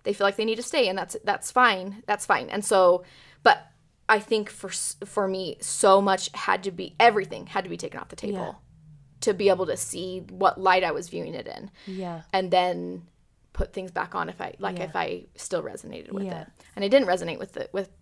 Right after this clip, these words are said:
Speaker 1: the garments, and so that I didn't put those back on. And then I recently, recently posted about, like, my, my feeling of getting a tattoo, and I saw the image in my head, and, and it felt necessary, and it felt like,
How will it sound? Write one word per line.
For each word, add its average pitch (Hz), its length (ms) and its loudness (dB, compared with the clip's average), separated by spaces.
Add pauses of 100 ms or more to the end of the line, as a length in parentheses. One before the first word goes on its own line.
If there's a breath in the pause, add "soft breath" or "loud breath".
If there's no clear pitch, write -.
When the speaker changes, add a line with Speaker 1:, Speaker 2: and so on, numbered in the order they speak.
(220)
Speaker 1:
the 175 140 -6
garments, - 380 -10
and 170 100 -12
so 160 140 -4
that - 200 -2
I - 80 -8
didn't 180 220 -8
put - 140 -14
those - 160 -14
back - 200 -10
on. 196 280 -10
And 196 180 -6
then 185 300 -6 (600 soft breath)
I 214 60 2
recently, 196 480 -4
recently 202 400 -2
posted 185 320 -8
about, 175 320 -2
like, 180 180 -8
my, 180 460 -10
my 190 140 -10
feeling 185 360 -10
of 180 140 -12
getting 180 240 -8
a 175 80 -14
tattoo, - 640 -6 (160 loud breath)
and 196 120 -8
I 180 420 -10
saw 196 380 2
the 185 140 -4
image 180 240 -12
in 175 80 -12
my 165 80 -10
head, 170 440 -10 (420)
and, 170 420 -12 (140)
and 160 240 -10
it - 260 -8
felt 156 400 -2 (460)
necessary, 170 840 -8
and 190 120 -10
it - 160 -14
felt - 320 -2
like, 156 300 -4